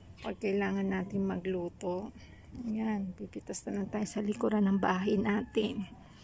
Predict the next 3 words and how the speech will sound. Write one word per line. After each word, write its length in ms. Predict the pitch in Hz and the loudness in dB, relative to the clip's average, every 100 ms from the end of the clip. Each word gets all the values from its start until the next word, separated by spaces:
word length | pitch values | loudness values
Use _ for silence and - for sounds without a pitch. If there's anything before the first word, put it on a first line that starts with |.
| - - - - - - - 269 | -20 -18 -18 -18 -18 -18 -4 4
Nakakatuwa, 720 | 254 254 277 254 254 262 262 | 4 4 0 2 4 6 8
no? 420 | 233 226 226 226 - - - - - - - - - - - - | 8 8 6 4 0 -12 -18 -16 -16 -18 -18 -18 -16 -14 -12 0
Kaya, 400 | 247 247 254 | 4 6 4